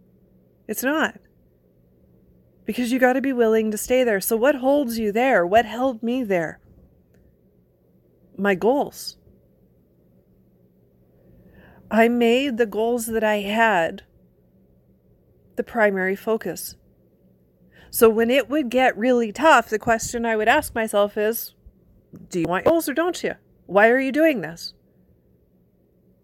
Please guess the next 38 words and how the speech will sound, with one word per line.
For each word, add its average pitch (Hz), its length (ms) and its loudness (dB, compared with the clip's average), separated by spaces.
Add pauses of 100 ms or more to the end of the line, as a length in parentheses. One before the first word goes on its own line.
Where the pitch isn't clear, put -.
(300)
I 214 100 6
would 226 240 2
remind 254 680 0
myself 220 680 -4 (760)
of 214 160 0
the 226 100 -4
goal. 202 400 -2 (480)
And 214 160 4
I 220 80 6
would 202 160 -2
be 226 140 0
like, 214 240 0
"You 214 40 -4
know 214 160 -2
what? 226 320 0
If 196 140 -12
I 226 100 2
wanna 214 280 -2
get 202 240 -2
there, 254 280 2
I 202 80 6
gotta 196 220 2
go 208 140 0
through 220 240 -8
this 220 200 -4
gate. 254 240 0
It's 185 180 -8
just - 180 -10
the 202 40 -4
way 220 180 2
it 247 60 2
is. 294 360 2 (100)
Okay." 180 280 -6 (2250)
And 226 120 6
I 208 120 6
would 196 240 0
push 190 240 0
through. 269 340 -2